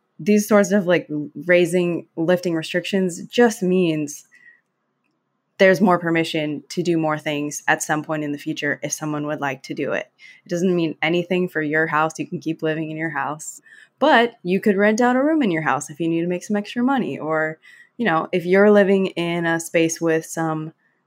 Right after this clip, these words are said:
um, roommates and then you get married, uh, your spouse can move in with you, and that's still, like, allowed to happen.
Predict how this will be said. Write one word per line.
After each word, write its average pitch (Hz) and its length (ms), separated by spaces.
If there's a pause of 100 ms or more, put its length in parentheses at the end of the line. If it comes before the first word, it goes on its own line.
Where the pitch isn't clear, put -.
(120)
um, 160 280
roommates 208 520
and 196 180
then 190 220
you 196 580
get 175 180
married, 196 640
uh, 160 320
your 165 800
spouse 220 340
can 233 180
move 254 220
in 302 120
with 165 220
you, 147 200
and 147 200
that's 160 180
still, 185 320
like, 175 220
allowed 151 460
to 165 80
happen. - 500